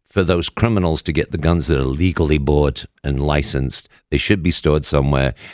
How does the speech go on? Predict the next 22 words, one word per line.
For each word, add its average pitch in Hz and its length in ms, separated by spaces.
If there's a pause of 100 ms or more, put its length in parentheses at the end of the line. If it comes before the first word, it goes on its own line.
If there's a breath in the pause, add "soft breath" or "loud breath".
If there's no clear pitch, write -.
There 69 60
was 67 120
a 60 60
case 82 320
in 80 80
Saskatchewan 76 800
where 73 120
they 69 220
broke 76 360
into 69 200
the 65 80
gun 76 240
place, 71 340
snipped - 420
a 69 60
wire, 76 320
and 76 100
got 78 120
away 80 160
with 80 140
twelve 90 280
guns. 95 300